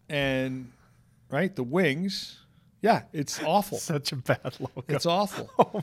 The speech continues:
Speaker 2: my
Speaker 1: Rumor
Speaker 2: God.
Speaker 1: has it Steve Scarmazzino, but, you know, that's, we'll see. Um,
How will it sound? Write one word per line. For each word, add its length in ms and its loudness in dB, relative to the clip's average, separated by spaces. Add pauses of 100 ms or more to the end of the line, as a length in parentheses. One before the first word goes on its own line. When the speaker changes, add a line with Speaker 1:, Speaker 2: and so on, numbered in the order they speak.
Speaker 2:
my 160 -2
Speaker 1:
Rumor 360 8
Speaker 2:
God. 60 6
Speaker 1:
has 280 6
it 80 0
Steve 300 0
Scarmazzino, 760 -2
but, 160 -6 (420)
you 60 -10
know, 200 -10
that's, 440 -6
we'll 340 -6
see. 380 -4 (400)
Um, 420 0